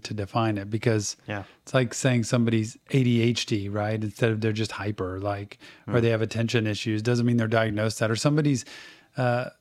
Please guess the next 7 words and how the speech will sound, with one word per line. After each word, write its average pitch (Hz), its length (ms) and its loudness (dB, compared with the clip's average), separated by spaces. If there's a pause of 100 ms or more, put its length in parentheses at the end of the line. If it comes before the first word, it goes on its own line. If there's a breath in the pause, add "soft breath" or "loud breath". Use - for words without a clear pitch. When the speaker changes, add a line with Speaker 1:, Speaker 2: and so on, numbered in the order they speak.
(260)
Speaker 1:
somebody's 151 360 2
depressed. 123 540 2
That 120 140 4
doesn't 135 260 4
mean 135 140 4
they're 120 120 2
clinically 117 1000 0